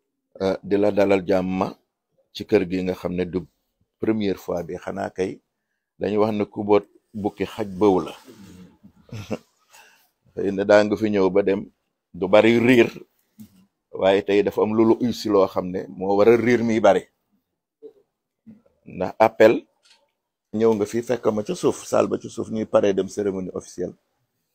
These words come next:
Boobu yow rek yaa ànd, wala xëy na ñi nga àndal bariwul. Ñuy déeyante ni, jëflante. Ba nga fi jëkkee ñëw, timis laa la jiite, man ak sama taawu yaay.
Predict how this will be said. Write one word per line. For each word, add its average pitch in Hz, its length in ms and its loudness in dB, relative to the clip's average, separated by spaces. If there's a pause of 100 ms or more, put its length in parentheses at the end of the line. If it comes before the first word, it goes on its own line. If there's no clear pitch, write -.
(760)
Boobu 104 240 0
yow 98 160 2
rek - 140 -2
yaa 120 160 0
ànd, 107 160 -4
wala 95 240 -2
xëy 101 160 -6
na 90 120 -8
ñi 90 180 -10
nga 90 180 -6
àndal 90 240 -10
bariwul. 92 400 -2 (420)
Ñuy 104 200 -6
déeyante 98 520 0
ni, 98 160 -8 (720)
jëflante. 104 560 -6 (1200)
Ba 90 140 -4
nga 131 140 -2
fi 139 120 -4
jëkkee 151 300 0
ñëw, 113 180 2
timis 123 300 -8
laa 110 180 2
la 104 100 0
jiite, 95 340 -8 (720)
man 104 140 -6
ak 98 60 -8
sama 95 240 -10 (300)
taawu 90 280 -2
yaay. - 220 -6